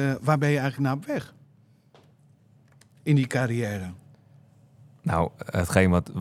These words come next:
Speaker 2: wat ik heel leuk vind, is dat ik dagelijks uitgedaagd word. Eh, dat heeft mij er, eh, drie jaar toe doen besluiten om zelf mijn contract op te zeggen bij Sparta en zelf op zoek te gaan naar een, een nieuwe uitdaging. Die heb ik hier gevonden. En dit vind ik nu heel erg leuk om te doen.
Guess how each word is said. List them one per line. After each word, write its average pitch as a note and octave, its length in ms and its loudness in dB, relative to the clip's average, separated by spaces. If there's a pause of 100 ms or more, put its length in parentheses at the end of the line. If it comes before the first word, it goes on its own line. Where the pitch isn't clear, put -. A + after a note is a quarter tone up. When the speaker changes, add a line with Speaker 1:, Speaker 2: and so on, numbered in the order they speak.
(160)
Speaker 2:
wat F2+ 160 0
ik F2+ 100 2
heel F2+ 180 4
leuk G2+ 220 8
vind, F2+ 320 2
is F2 160 -2
dat F2 180 -2
ik D#2 100 -4
dagelijks F2+ 440 2
uitgedaagd G2+ 520 4
word. G2+ 260 -4 (1300)
Eh, F2 240 2
dat F#2+ 200 4
heeft F2+ 160 2
mij F2 280 4
er, E2+ 220 2
eh, F2 200 2
drie F#2+ 180 2
jaar F#2+ 120 6 (260)
toe F#2+ 140 0
doen F2+ 200 4
besluiten F#2 440 2
om F2+ 120 0
zelf F#2+ 260 2
mijn F2+ 120 0
contract F#2+ 420 0
op G2 160 -2
te G2+ 100 0
zeggen F#2 280 2
bij F2+ 100 2
Sparta F2+ 360 0
en F2 120 -2
zelf F2+ 200 0
op F2+ 100 -6
zoek G#2 180 2
te G2 100 0
gaan F2+ 220 2
naar F2 200 2
een, F2 200 0
een F2+ 160 -2
nieuwe F2+ 180 4
uitdaging. F#2+ 560 4
Die E2 100 -2
heb D#2 100 -4
ik E2 80 -4
hier F#2+ 200 -2
gevonden. F2+ 420 0 (1300)
En F#2 140 2
dit G2 160 2
vind G#2 140 6
ik F#2 80 6
nu G2 80 6
heel F#2+ 160 6
erg F2 140 2
leuk F#2 220 4
om F#2 80 0
te F#2 100 0
doen. F#2 260 2